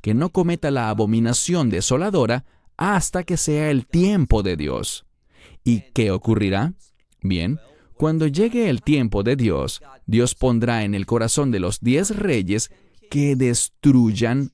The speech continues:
a la ramera. Dios en ningún momento, y no puedo enfatizarlo lo suficiente, Dios no pondrá en el corazón de los diez reyes que hagan guerra contra el Cordero.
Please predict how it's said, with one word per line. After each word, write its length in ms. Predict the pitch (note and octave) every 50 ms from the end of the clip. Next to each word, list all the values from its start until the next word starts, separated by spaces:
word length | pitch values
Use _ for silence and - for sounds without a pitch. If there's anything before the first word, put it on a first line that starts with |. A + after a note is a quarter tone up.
| _ -
a 120 | F#2+ F2
la 160 | F2 E2+ E2
ramera. 760 | G2 - - C#3+ D#3+ G3 A3+ G#3+ D3 G#2+ F2 D#2+ D2+ - - - _ _ _ _ _ _ _ _ _ _ _ _ -
Dios 360 | - A2+ B2 D3 D#3+ D#3 -
en 80 | E3+ E3
ningún 420 | D#3+ D#3 D#3 D#3 F#3 B3 C#4+ D4
momento, 560 | B3 D3+ A#2 G2+ F2 D#2+ D2+ - - F2+ G2+ - - - _ _ _ _
y 80 | C#3 F3
no 140 | G#3+ A#3
puedo 240 | - A3 G#3 F3+ E3+
enfatizarlo 720 | D3+ C#3+ - C3 B2+ - A#2+ G#2+ - A2+ G#2 G2+ G2+ G#2 G2+
lo 100 | G2 G2
suficiente, 760 | - C#3 C#3 - G3 F#3+ - A#2+ G2+ E2 D2+ - E2 F2+ - - - - - - -
Dios 300 | A#2+ B2+ C#3 C3 - - -
no 320 | - B2 D3 F#3+ A#3 B3+ C4
pondrá 440 | - - G#3+ F#3+ D#3+ D3 D3 D3 C#3+
en 80 | C3+ B2
el 80 | A#2
corazón 500 | - A2 A2 G#2+ A2 - - C3+ B2+ A2+
de 80 | G2+ F#2
los 180 | F#2 G2 -
diez 220 | - A#2+ A#2+ C#3 -
reyes 460 | E3 E3 D#3+ C#3 A2+ G2+ G#2+ A2+ -
que 160 | - A#2+ - -
hagan 380 | A2+ A2 A2 G#2 B2 C#3+ D3+ B2
guerra 320 | A#2+ A2 G#2+ A2 C3 C#3
contra 320 | - D#3 D3+ D3+ - E3
el 100 | E3 E3
Cordero. 680 | D#3+ - F3+ F3+ F3 A3+ C#4 D4+ A#3 B2+ G2+ E2 - -